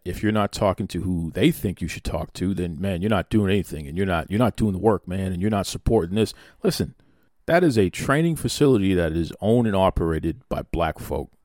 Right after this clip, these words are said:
man and a woman, husband and wife, legends in this industry that don't get their just due. And I make Duke Loves Wrestling available for their team. Have their talent come on the show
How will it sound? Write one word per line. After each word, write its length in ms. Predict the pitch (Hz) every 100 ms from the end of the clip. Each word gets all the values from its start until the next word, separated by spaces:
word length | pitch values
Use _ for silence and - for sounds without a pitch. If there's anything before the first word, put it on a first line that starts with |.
| _
man 260 | 85 98 131
and 100 | 147
a 60 |
woman, 340 | 110 87 76 - - - - _ _ -
husband 340 | 117 120 147
and 100 | 127
wife, 380 | 87 - - - _ _ _ _ _ _ -
legends 600 | 98 127 - 85 - -
in 160 | 95
this 180 | 131 127
industry 380 | 120 98 - 98
that 200 | 85 -
don't 200 | 95 127
get 200 | - 127
their 220 | - 120 104 - -
just 340 | 107 101 -
due. 260 | 82 78 - _ _ -
And 640 | 113 95 87 82 - - - _ _ _ _ _ _ _
I 120 | - 113
make 260 | 139 127 - -
Duke 220 | 113 -
Loves 240 | 135 113
Wrestling 420 | 98 98 92 101
available 680 | 90 90 90 80 80 71 - _ _ _ -
for 340 | - 110 113
their 200 | - 101
team. 460 | - - 156 - - - - _ _ _ _ _ _ _ _ _ _ _ _ _
Have 280 | - 101 110
their 120 | 123
talent 380 | - 117 110 -
come 160 | 85
on 140 | 87 117
the 60 |
show 300 | - 123 131